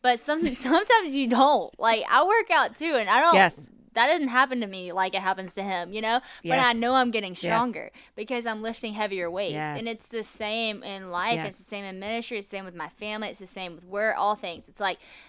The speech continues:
Speaker 1: the more you put into something, even if you cannot see the outcome, you are growing. You are getting stronger. And I love that
Speaker 2: Yes.
Speaker 1: wisdom and courage
Speaker 2: Yes.
Speaker 1: thing because you know what? It is actually very dangerous to ha-,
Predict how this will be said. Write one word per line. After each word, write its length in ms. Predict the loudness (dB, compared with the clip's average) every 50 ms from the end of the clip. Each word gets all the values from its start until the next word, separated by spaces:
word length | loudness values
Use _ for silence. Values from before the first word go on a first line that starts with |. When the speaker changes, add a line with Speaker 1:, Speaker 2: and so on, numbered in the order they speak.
| _ _ -8
Speaker 1:
the 120 | -8 -6
more 440 | -6 -6 -6 -4 -2 -2 0 0 0
you 340 | -2 -4 -6 -6 -6 -6 -8
put 220 | -10 -10 -8 -8
into 220 | -6 -8 -8 -8
something, 540 | -8 -6 -6 -6 -8 -10 -12 -14 -14 -14 -14 -18 _ _ _
even 300 | -8 -6 -6 -4 -2 -2
if 160 | -2 -4 -4
you 80 | -8 -12
cannot 640 | -14 -12 -12 -10 -10 -6 -4 -2 0 0 0 -2 -4
see 440 | -6 -8 -6 -6 -8 -8 -8 -8 -8
the 180 | -8 -6 -2 0
outcome, 380 | 0 0 0 -2 -8 -12 -12 -12
you 240 | -12 -10 -10 -8
are 260 | -6 -4 -2 -2 -2 -4
growing. 480 | -6 -6 -6 -6 -4 -6 -6 -8 -10
You 120 | -8 -6 -4
are 100 | -4 -4
getting 240 | -6 -8 -12 -12
stronger. 420 | -12 -10 -8 -8 -8 -8 -10 -12 -14 -16 -18 -20 -20 -16
And 120 | -8 -4 -2
I 120 | -2 -2
love 460 | -2 -2 -4 -2 0 2 2 2 2
that 100 | 0 -2
Speaker 2:
Yes. 80 | -2 -2
Speaker 1:
wisdom 260 | -2 -6 -6 -8 -10
and 80 | -10 -10
courage 280 | -8 -6 -6 -6 -6
Speaker 2:
Yes. 80 | -6 -6
Speaker 1:
thing 200 | -8 -8 -8 -10
because 320 | -10 -6 -4 -4 -4 -4 -6
you 120 | -6 -6
know 180 | -4 -2 -2 0
what? 240 | 0 0 0 0 -2 -4
It 100 | -6 -6
is 240 | -4 -6 -6 -8 -10 -14
actually 720 | -12 -10 -10 -10 -10 -10 -12 -10 -8 -6 -4 -2 -2 -2 -4
very 480 | -4 -4 -4 -2 -2 -2 -2 -4 -4
dangerous 640 | -6 -8 -8 -8 -8 -8 -8 -8 -6 -6 -6 -6 -8 -12 -20 -20 _ _ -8
to 120 | -6 -6
ha-, 120 | -4 -4